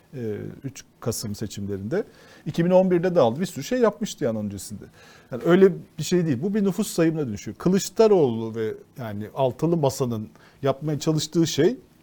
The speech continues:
bu işin bir nüfus sayımı olmaktan çıkarmaktı. Bunu yapmayı denediler. Yani dediler ki biz hani bak burada da bir sürü insanlar var. Bütün Müslümanlar, bütün muhafazakarlar, bütün milliyetçiler orada değil. Bak burada da var. Bak burada da Müslüman insanlar var,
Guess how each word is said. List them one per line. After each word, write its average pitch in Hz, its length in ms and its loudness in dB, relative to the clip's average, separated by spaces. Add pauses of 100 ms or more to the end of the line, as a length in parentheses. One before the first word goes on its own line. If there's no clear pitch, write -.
(140)
bu 202 120 4
işin 202 280 -2
bir 185 100 -2
nüfus 185 220 -4
sayımı 156 420 2
olmaktan 147 480 0
çıkarmaktı. 165 720 4 (460)
Bunu 190 120 0
yapmayı 131 400 2
denediler. 107 560 -2 (460)
Yani 120 240 -4
dediler 160 380 6
ki 156 120 -8
biz 151 140 -2
hani 123 160 2
bak 123 200 -2
burada 143 200 -2
da 156 80 2
bir 135 60 -4
sürü 131 200 -6
insanlar 107 440 -2
var. 90 240 -10 (680)
Bütün 170 200 0
Müslümanlar, 135 760 2
bütün 147 220 -4
muhafazakarlar, 131 800 2
bütün 147 180 -6
milliyetçiler 135 460 2
orada 131 240 2
değil. 123 140 2
Bak 110 200 -4
burada 147 220 4
da 123 100 6
var. 95 240 -2
Bak 113 180 -8
burada 120 280 -8
da 123 80 -4
Müslüman 117 380 -6
insanlar 107 420 -6
var, 107 220 -4